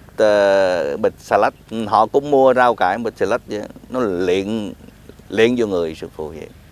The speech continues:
Hiểu chưa? Nghĩa là cố tình chọi vậy. Hiểu chưa? Họ không thích người đeo khẩu trang. Dạ. Cái sư phụ nói, "Bây giờ có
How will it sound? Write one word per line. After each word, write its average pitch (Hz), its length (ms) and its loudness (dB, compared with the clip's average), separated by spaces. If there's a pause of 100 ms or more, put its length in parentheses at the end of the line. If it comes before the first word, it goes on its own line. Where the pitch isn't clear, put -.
(280)
Hiểu 92 140 -4
chưa? 107 120 0 (340)
Nghĩa 127 100 4
là 110 160 4
cố 143 220 4
tình 92 260 0
chọi 80 160 -2
vậy. 92 220 -6 (840)
Hiểu 120 240 4 (580)
chưa? 95 340 -8 (380)
Họ 117 260 4
không 151 220 2
thích 220 160 6 (160)
người 110 280 0
đeo 117 200 2
khẩu - 200 -4
trang. 104 340 0 (460)
Dạ. 104 280 0 (280)
Cái 131 100 0
sư 127 160 -2
phụ 101 200 -2
nói, 117 120 -2 (380)
"Bây 135 140 4
giờ 117 260 8
có 139 120 6